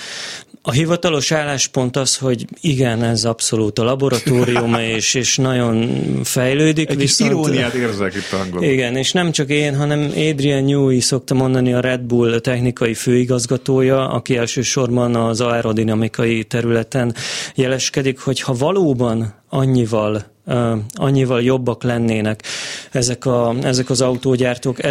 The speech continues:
Speaker 1: e technológia terén, akkor annak már sokkal, sokkal látványosabban jelentkeznie kellett volna az
Speaker 2: Mhm.
Speaker 1: autóiparban.
Speaker 2: Tehát most nem tudsz mondani olyat, ami benn van az autókban, a Forma egyes autókban, amit lehet, hogy majd látunk pár év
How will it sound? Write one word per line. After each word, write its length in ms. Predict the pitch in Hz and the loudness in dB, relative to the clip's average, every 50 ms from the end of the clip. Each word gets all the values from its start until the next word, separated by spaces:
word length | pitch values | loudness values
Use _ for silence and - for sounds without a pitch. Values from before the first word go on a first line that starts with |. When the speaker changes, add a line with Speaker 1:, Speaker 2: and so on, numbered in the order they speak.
| 143 147 - | -2 -2 -2
Speaker 1:
e 160 | 165 143 131 | -2 -4 -4
technológia 720 | 131 - 143 123 - 135 143 139 143 139 131 123 131 131 120 | -2 -2 -2 -2 0 2 2 4 4 2 2 2 2 0 0
terén, 400 | 120 - 139 131 139 147 151 147 | 0 0 0 0 2 0 0 -2
akkor 480 | 143 - 135 131 - - 147 139 - - | -2 -4 -4 -6 -2 -2 -2 -2 -2 -2
annak 340 | - 143 143 147 147 139 131 | -2 -2 0 0 0 0 0
már 160 | 143 147 143 | 0 0 0
sokkal, 480 | 131 - - 170 156 - - - 135 120 | -2 0 -2 -2 -2 -2 -2 -2 -2 0
sokkal 400 | - - 151 127 - - 135 117 | 0 -2 -2 -2 -2 -2 0 0
látványosabban 840 | 113 113 113 110 - - 117 107 110 104 - - 123 110 110 113 113 | 0 0 -2 -4 -6 -4 -4 -2 -2 -2 0 -2 0 0 0 0 0
jelentkeznie 640 | 113 113 113 113 104 101 - 120 107 104 113 110 107 104 | 0 0 0 -2 -2 -2 -2 -2 -2 0 0 0 -2 -2
kellett 380 | - 123 110 104 107 104 - | -2 -2 0 0 0 -2 -2
volna 460 | - 117 113 104 101 104 104 101 101 92 - - - - | -2 -2 0 0 0 0 0 -2 -2 -6 -10 -12 -6 -4
az 260 | 113 104 104 110 117 | -2 0 0 2 0
Speaker 2:
Mhm. 80 | 120 117 | 0 0
Speaker 1:
autóiparban. 960 | 110 107 - - 113 107 104 104 - - 127 107 107 101 101 101 98 95 90 - - - - - - - - - _ | -2 -4 -2 -2 0 0 0 -2 -2 -4 -4 -4 -4 -4 -4 -4 -4 -6 -8 -14 -18 -20 -20 -20 -20 -20 -20 -10 _
Speaker 2:
Tehát 220 | - 127 120 123 - | -6 -6 -6 -8 -8
most 260 | - 127 127 139 - - - - - - | -4 -2 -2 -2 -2 -6 -12 -10 -6 -2
nem 160 | 117 117 117 | -2 -2 -2
tudsz 200 | - 135 123 - - | -2 -2 -4 -2 -2
mondani 560 | 120 127 131 131 127 131 131 131 131 127 127 - - - | -2 0 0 0 0 0 0 0 0 -2 -4 -8 -10 -4
olyat, 440 | - 117 120 117 113 110 113 - - - - _ _ _ _ _ _ _ _ | -2 0 0 0 0 -2 -6 -10 -20 -20 -20 _ _ _ _ _ _ _ _
ami 180 | - 98 104 104 | -6 -4 -2 -2
benn 240 | 101 110 110 110 | -2 -2 -2 -2
van 120 | 107 107 104 | -2 -2 -2
az 100 | 104 98 | -2 0
autókban, 680 | 107 104 101 104 101 - - 104 98 95 92 95 98 | 0 0 0 -2 -4 -4 -2 -2 -2 -2 -2 -4 -4
a 60 | 101 95 | -4 -4
Forma 240 | - 104 104 101 | -4 -4 -2 0
egyes 180 | 98 98 - - | 0 -2 -2 -2
autókban, 540 | 202 202 196 - - 104 95 98 101 98 98 | -2 -4 -2 -2 -4 -2 -2 -2 -2 0 0
amit 300 | 101 101 98 101 98 - | 0 -2 -2 -4 -4 -6
lehet, 300 | - 104 104 104 104 - | -4 -2 -2 -2 -2 -2
hogy 100 | 110 101 | -2 -2
majd 140 | 95 98 98 | -2 0 0
látunk 360 | 98 95 92 - 110 98 90 | 0 -2 -2 -4 -6 -6 -4
pár 220 | - 98 90 90 98 | -4 -4 -4 -2 -2
év 120 | 98 | -2